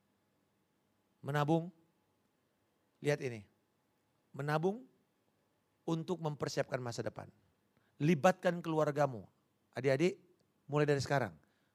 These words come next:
Imagine this. Imagine this. Ini anak-anak muda, ya. Siapa di sini yang delapan belas tahun? Angkat tangan. Ada nggak yang delapan belas tahun? Belum, ya?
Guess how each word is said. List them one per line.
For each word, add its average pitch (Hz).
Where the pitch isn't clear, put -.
Imagine 202
this. 131
Imagine 139
this. 107
Ini 135
anak-anak 135
muda, 127
ya. 143
Siapa 185
di 196
sini 185
yang 175
delapan 160
belas 147
tahun? 156
Angkat 127
tangan. 135
Ada 151
nggak 165
yang 131
delapan 127
belas 127
tahun? 120
Belum, 185
ya? 120